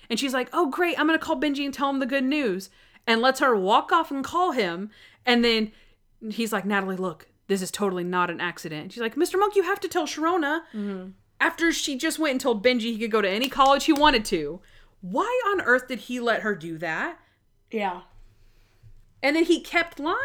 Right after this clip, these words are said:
Speaker 2: Mm-hmm.
Speaker 1: He kept, I forget what other scene it was, but he lied to her again. Oh, when they're in the police station. And, and Sh-, oh, Sharona's like, "Monk, you said that it was an accident." And Natalie kinda nudges him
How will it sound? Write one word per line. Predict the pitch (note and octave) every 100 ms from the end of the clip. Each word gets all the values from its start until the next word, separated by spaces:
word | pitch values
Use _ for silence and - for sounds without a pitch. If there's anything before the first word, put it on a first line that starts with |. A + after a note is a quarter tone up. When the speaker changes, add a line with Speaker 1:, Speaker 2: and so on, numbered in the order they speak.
| C5
Speaker 2:
Mm-hmm. | B3 D#3 D#3+ A3 G#3 G3+ G3+
Speaker 1:
He | C#4+
kept, | C4+ F4 -
I | C#4+
forget | D#4 C#4 C4+
what | B3
other | B3 A3+
scene | - A#3
it | F3
was, | F3
but | A3 G#3+
he | C4
lied | C4 C4+
to | C#4
her | B3 G3
again. | E3+ G#3+ D#3+ D#3 -
Oh, | B3+
when | A#3
they're | A3+ A#3
in | A3
the | F#3+
police | F3+ G#3+ G#3+
station. | - D#3 D#3 C#3+ F3 _ _ _ _ _ -
And, | G3 F3+ F3 - _ _ _ _ -
and | F#3+ F3+ -
Sh-, | - G3+ - - _ _ -
oh, | G#3
Sharona's | - G#3 G3+
like, | G#3 G3 - B3 G#3+ -
"Monk, | C4 A4 G#4+
you | C4
said | C4 G4+ D#4+
that | D4
it | B3+
was | B3+
an | B3+ B3
accident." | G4+ G#4 - E3+ D3 - _ _ _ _ _ _
And | A3+ G#3 F#3 F3 - _ _ _ _ _ _
Natalie | G#3+ G#3 G3 F#3 F#3
kinda | F3+ G#3 F3+
nudges | F3+ F#3 F3+ F3+
him | E3+ D#3 F3+